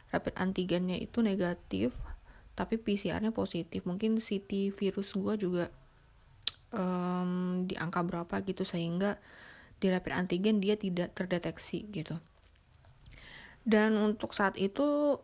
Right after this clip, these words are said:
ya, penciuman pengecap sudah oke, batuk juga udah reda. Bener-bener obatnya ini the best banget ya. Walaupun gue denger dari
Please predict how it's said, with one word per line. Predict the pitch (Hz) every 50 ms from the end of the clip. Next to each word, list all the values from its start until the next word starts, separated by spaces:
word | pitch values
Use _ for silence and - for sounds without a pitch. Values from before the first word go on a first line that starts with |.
| -
ya, | - 214 190
penciuman | 185 - 190 190 196 - 202 214 233 240 247 -
pengecap | 214 202 185 - 214 -
sudah | - 208 190 185 -
oke, | 190 - - - 226 233 240
batuk | 214 196 196 - 214 208
juga | 208 208 202 185
udah | 185 185 185 190 185
reda. | 170 170 170 170 180 190 208 - - - -
Bener-bener | - 202 185 180 190 185 190 190 196 208 226 -
obatnya | - 190 196 190 - 208 202 190
ini | 202 214
the | 214 202
best | 185 - - 190 180 185 - -
banget | 190 190 185 185 185 - - 160
ya. | 165 170
Walaupun | 165 165 165 165 170 - 208 202 208 208 202 196 214 214 - - - - - - - - - -
gue | - 208 196 190
denger | 185 196 190 185 180
dari | 190 185 180 175